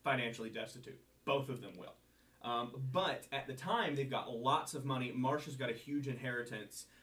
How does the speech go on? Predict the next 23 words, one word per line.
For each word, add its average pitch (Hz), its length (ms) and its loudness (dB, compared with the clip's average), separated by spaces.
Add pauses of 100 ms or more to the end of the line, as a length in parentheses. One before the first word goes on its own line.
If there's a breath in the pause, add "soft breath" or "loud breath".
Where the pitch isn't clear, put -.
um, 113 220 0
and 123 140 0
a 123 60 0
professorship 135 760 -2
at 107 240 -8
Yale. 107 380 0 (380 soft breath)
Um, 110 420 0
and 120 300 0 (180)
Cope 165 360 0
has 120 320 2
all 131 180 6
this 131 240 2
old 120 240 0
inheritance 123 520 0
money, 107 280 -4
and 110 100 -2
of 110 80 -8
course, 131 200 -4
he 131 100 0
just 139 320 4
sold - 180 -2
his - 120 -8
farm. - 360 -2